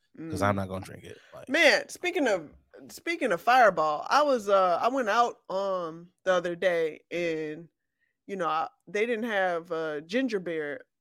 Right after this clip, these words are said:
Speaker 2: and the bartender, he, he, uh, recommended me drinking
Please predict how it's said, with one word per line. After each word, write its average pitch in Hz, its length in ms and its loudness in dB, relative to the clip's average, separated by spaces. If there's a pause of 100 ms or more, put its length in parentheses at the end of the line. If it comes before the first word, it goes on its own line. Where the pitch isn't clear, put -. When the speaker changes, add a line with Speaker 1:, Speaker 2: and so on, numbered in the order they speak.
(320)
Speaker 2:
and 165 180 -6
the 165 40 -8
bartender, 185 760 -2 (140)
he, 208 480 -10 (680)
he, 226 400 -4
uh, 175 320 0
recommended 175 640 -4
me 165 180 -6
drinking 165 680 -8